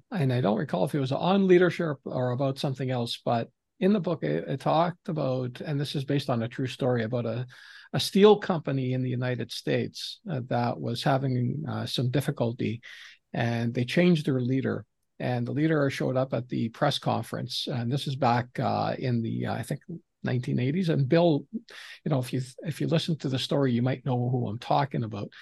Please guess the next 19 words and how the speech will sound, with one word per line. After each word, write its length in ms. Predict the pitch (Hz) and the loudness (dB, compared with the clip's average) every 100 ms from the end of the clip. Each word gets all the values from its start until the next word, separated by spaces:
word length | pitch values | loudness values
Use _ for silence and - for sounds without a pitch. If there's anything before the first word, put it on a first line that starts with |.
| - - - | -20 -16 -6
But 120 | 143 | 0
he 80 | 202 | 2
got 240 | 240 196 | 4 6
up 200 | 185 190 | 4 2
there 300 | 160 139 131 | -2 -2 -2
and 320 | 151 151 139 | -2 0 2
he 220 | 139 151 160 | 4 4 2
said 640 | - 156 139 139 139 139 156 | 2 0 2 2 -2 -4 -8
that, 380 | 139 123 123 123 156 - | -2 0 -2 -4 -8 -8
uh, 200 | 139 135 | -6 -4
when 200 | - 143 | -2 0
they 160 | 127 127 | 0 0
asked 260 | 135 156 - | 2 0 0
him 60 | |
what's 220 | 147 139 | -2 -2
his 260 | 156 135 123 | 0 -2 0
number 220 | 143 135 | 0 0
one 160 | 127 117 | 0 0
objective, 680 | 110 147 147 - 127 123 | -2 0 0 -2 -8 -8